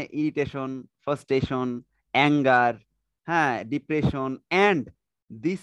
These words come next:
feeling, এই যে এই ফিলিংটা, হ্যাঁ, এখানে পুরোটা জুড়ে ধরেন এটা। এখন এই পুরোটা মিলেই হলো enthusiasm। বুঝতে পারছেন? এই পুরোটাই হলো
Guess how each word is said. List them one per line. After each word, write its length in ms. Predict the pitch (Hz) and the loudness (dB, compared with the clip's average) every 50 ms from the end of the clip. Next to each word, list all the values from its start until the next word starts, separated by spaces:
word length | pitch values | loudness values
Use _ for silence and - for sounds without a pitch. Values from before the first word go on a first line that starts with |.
| - _ - | -12 _ -8
feeling, 320 | 175 170 160 151 120 110 98 - _ _ _ _ _ _ _ _ _ - | -8 -4 -2 -2 -4 -4 -10 -16 _ _ _ _ _ _ _ _ _ -2
এই 140 | 160 175 | 0 0
যে 120 | 170 165 170 | 2 0 0
এই 180 | - 160 165 160 _ - | 0 0 -2 -2 _ -4
ফিলিংটা, 440 | 180 170 165 165 156 127 117 98 - - _ _ _ _ _ _ _ _ _ _ _ _ _ _ _ _ - | -2 0 0 0 0 -2 -6 -8 -8 -10 _ _ _ _ _ _ _ _ _ _ _ _ _ _ _ _ -10
হ্যাঁ, 140 | 190 - - - 165 | -10 -10 -8 -6 -8
এখানে 220 | 160 - 208 202 208 | -6 -6 -4 -6 -6
পুরোটা 440 | 196 - 190 196 196 190 170 185 175 175 | -6 -4 -2 0 0 0 4 4 4 4
জুড়ে 280 | 156 135 151 156 - 156 | 4 2 -2 0 0 0
ধরেন 200 | 131 143 143 147 | 0 0 -2 -2
এটা। 260 | 143 127 104 113 90 - - _ _ _ _ _ _ _ _ _ - | -4 -4 -6 -6 -6 -8 -8 _ _ _ _ _ _ _ _ _ -6
এখন 220 | - 135 - 135 131 - _ - | -6 -4 -4 -4 -6 -6 _ 0
এই 160 | 160 175 202 196 196 _ - | 0 0 0 0 -4 _ -6
পুরোটা 400 | 190 214 220 220 214 202 220 208 202 | -4 0 0 0 2 4 4 4 4
মিলেই 360 | 190 180 185 180 190 202 208 190 190 | 4 2 2 6 6 6 6 6 2
হলো 120 | 190 202 208 185 | -2 -2 -4 -4
enthusiasm। 540 | 156 - 151 135 113 113 107 104 101 101 110 110 - _ _ _ _ _ _ _ _ _ _ _ _ _ _ _ _ _ _ _ _ _ _ _ _ _ _ _ _ _ _ _ _ _ _ _ _ - | -4 -4 -6 -8 -6 -6 -6 -6 -8 -14 -20 -20 -20 _ _ _ _ _ _ _ _ _ _ _ _ _ _ _ _ _ _ _ _ _ _ _ _ _ _ _ _ _ _ _ _ _ _ _ _ -14
বুঝতে 200 | 135 147 - 202 | -12 -6 -4 -4
পারছেন? 280 | 214 208 - 127 107 - - _ _ _ _ _ _ _ _ - | -4 -2 -4 -8 -10 -10 -14 _ _ _ _ _ _ _ _ 2
এই 140 | 156 175 202 | 4 4 4
পুরোটাই 480 | 196 - 190 196 190 190 180 196 190 190 | 4 2 2 4 4 6 6 6 4 6
হলো 120 | 190 196 | 6 6